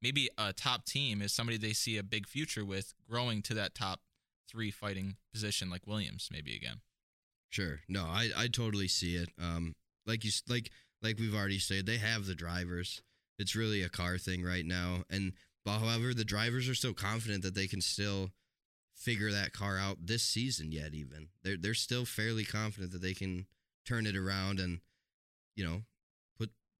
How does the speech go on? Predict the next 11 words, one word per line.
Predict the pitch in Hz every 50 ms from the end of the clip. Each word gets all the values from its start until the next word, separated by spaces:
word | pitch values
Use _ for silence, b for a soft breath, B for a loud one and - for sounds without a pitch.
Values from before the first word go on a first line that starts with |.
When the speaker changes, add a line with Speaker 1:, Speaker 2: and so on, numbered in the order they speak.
| - 85
Speaker 2:
<laughs> | - 92 71 - - - _ _ _ -
not | 95 95 95 92
to | - 98 92 87 90 95 _ _ _ _ _ _ _ _
say | - - 101 95 92
it, | 87 78
but | - 95 92 - 92 104 - -
put | - 113 -
some | 120 113
fast | - 107 104 110 113 - -
laps | 92 107 139 156 - -
down. | - - -